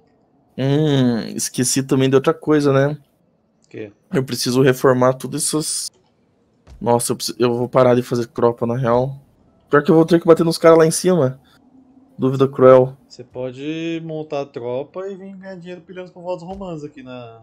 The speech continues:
Speaker 2: Europa.
Speaker 1: Então. Eu tenho um exército aqui, ó.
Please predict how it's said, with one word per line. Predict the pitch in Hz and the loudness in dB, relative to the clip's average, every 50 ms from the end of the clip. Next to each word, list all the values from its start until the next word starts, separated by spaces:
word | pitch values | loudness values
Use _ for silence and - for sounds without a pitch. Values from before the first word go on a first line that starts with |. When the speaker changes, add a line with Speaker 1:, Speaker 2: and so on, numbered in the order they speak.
| 110 113 113 | _ _ -18
Speaker 2:
Europa. | 117 113 113 117 - _ 123 123 _ _ _ _ _ _ _ _ _ _ _ _ _ _ _ _ _ _ _ _ _ _ _ - | -16 -14 -14 -14 -16 _ _ _ _ _ _ _ _ _ _ _ _ _ _ _ _ _ _ _ _ _ _ _ _ _ _ -10
Speaker 1:
Então. | 127 127 127 131 - - 123 120 120 120 127 135 _ _ _ _ _ _ _ _ _ _ _ _ _ _ _ _ _ _ _ _ _ _ _ _ _ _ _ _ _ | -8 -8 -8 -8 -6 -4 -2 -2 -2 -4 -6 -10 _ _ _ _ _ _ _ _ _ _ _ _ _ _ _ _ _ _ _ _ _ _ _ _ _ _ _ _ _
Eu | - 120 127 | -6 -6 -6
tenho | 131 - 143 165 | -4 -2 -2 0
um | 180 180 175 | 0 2 2
exército | 151 139 123 123 120 123 123 127 127 127 127 - - 123 | 2 2 2 0 2 2 4 4 4 2 -2 -4 -8 -8
aqui, | 117 - - - 143 | -8 -8 -4 0 2
ó. | 143 123 120 120 | 4 4 4 2